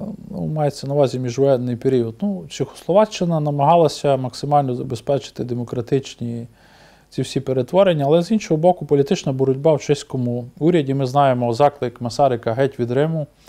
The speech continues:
він призвів до того, що, м, на початках, е, десь до середини, до кінця двадцятих років,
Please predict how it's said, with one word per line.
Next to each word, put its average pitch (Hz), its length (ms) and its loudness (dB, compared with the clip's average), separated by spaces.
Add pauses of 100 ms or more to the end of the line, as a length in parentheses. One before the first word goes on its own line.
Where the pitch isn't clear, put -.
(420)
він 170 100 2
призвів 147 340 2
до 135 100 2
того, 160 280 2
що, 127 380 -2 (240)
м, 117 220 -2
на 120 100 0
початках, 123 720 0 (640)
е, 117 300 0
десь 117 360 2
до 113 140 -4
середини, 117 840 0 (140)
до 120 140 -6
кінця 127 380 -4
двадцятих 143 540 -2
років, 147 380 0